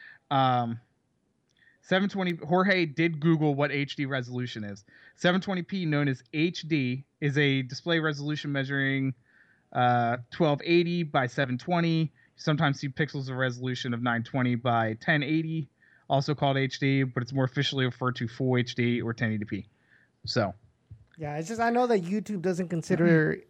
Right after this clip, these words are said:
Speaker 1: Mm-hmm.
Speaker 2: uh, seven twenty p H D anymore.
Speaker 1: No. And see, that's another thing that sucks. Like, if you have YouTube T V, guess what team you're getting all the time?
Speaker 2: L A F C.
Speaker 1: Mm-hmm. So,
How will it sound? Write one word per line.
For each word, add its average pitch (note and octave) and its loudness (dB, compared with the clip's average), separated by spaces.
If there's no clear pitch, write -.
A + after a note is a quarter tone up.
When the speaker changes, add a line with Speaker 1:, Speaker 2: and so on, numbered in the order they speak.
Speaker 1:
Mm-hmm. D#3+ 10
Speaker 2:
uh, D3 8
seven E3 2
twenty D#3+ 2
p D3+ 2
H C#3+ 0
D C#3+ 0
anymore. B2+ -2
Speaker 1:
No. C#3+ 4
And G#3+ 2
see, A#3+ 0
that's A#3 0
another G#3 2
thing G3+ 0
that D#3+ -2
sucks. - 2
Like, C#3+ 0
if D#3 -4
you F#3 4
have A3+ 2
YouTube F#3+ -4
T G3+ -2
V, G3+ 0
guess F3 0
what F3+ -2
team F3 -2
you're E3 2
getting D3+ 2
all C#3 2
the C3 -6
time? B2 0
Speaker 2:
L D3 0
A C#3 -2
F C3 -8
C. C#3+ -10
Speaker 1:
Mm-hmm. D#3 0
So, G#2 -2